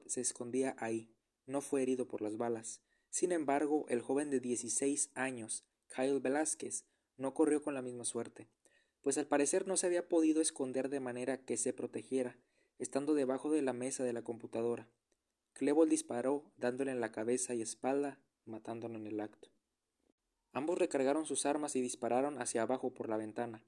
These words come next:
donde se veía a algunos policías ayudando a escapar estudiantes.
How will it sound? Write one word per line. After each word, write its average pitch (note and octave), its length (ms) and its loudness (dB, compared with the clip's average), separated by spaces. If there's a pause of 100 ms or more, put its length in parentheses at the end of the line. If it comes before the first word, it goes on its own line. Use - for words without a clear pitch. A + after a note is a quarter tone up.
(460)
donde C3 200 0
se C#3+ 140 4
veía D#3+ 380 6
a C3+ 120 2
algunos C#3+ 380 2
policías D3+ 640 2
ayudando B2 360 4
a C#3+ 40 2
escapar B2 380 -2
estudiantes. B2 720 -2